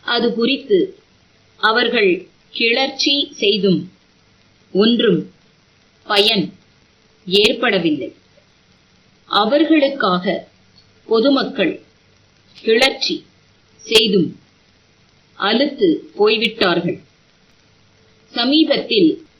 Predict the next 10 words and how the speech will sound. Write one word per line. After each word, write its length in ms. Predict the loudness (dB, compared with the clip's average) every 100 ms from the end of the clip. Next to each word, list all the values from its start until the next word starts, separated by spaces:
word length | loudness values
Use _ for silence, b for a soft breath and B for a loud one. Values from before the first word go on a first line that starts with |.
| _ _ -2
மாண்புமிகு 760 | 0 0 0 -2 -2 0 0 -2 -6 _ -4
நிதி 320 | 0 0 0 0
அமைச்சர் 460 | 0 -2 -2 -2 0
அவர்கள் 340 | -2 0 -2 -4 _ _ _ _ _ _ _ _
நடுத்தர 680 | 0 0 2 -2 0 0 2 2 -2 -6 _ -4 -2
ஆலை 340 | 0 0 0 -2 -6 -12 -20 -20
துணிகளின் 720 | -8 -4 -2 0 -2 0 0 -2 -2
மீது 380 | -2 -2 0 -2 -4 -10 _ _ _ _ _ _ _ -2
போடப்பட்ட 720 | 0 2 0 -2 -6 -4 -2 -2 -4 -12 _ _ _ _ _ _ _
வரி 340 | -4 -2 0